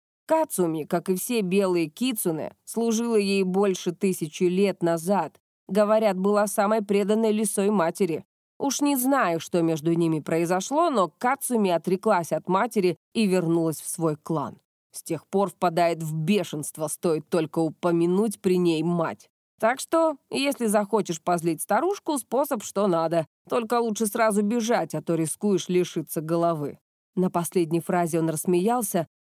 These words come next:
а Мика попыталась представить разъяренную Кацуми, которая обычно сохраняла завидное хладнокровие. Но вместо тысячелетней Кицуны перед глазами возникала раскрасневшаяся,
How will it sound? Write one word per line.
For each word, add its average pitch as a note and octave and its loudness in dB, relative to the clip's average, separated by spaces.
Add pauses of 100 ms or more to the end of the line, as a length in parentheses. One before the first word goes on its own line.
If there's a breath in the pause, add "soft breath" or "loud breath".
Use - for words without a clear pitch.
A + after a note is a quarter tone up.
(160)
а F3 0
Мика C#4 0
попыталась A3+ -2
представить G#3 -2
разъяренную G3 2
Кацуми, E3 -4
которая D#3 -2
обычно G3 -2
сохраняла F3+ 0
завидное D#3 -2
хладнокровие. E3 -4 (320)
Но A3+ 2
вместо D4 0
тысячелетней B3 -2
Кицуны G#3+ 0
перед F3 0
глазами A3+ 2
возникала G3+ 0
раскрасневшаяся, A3 -2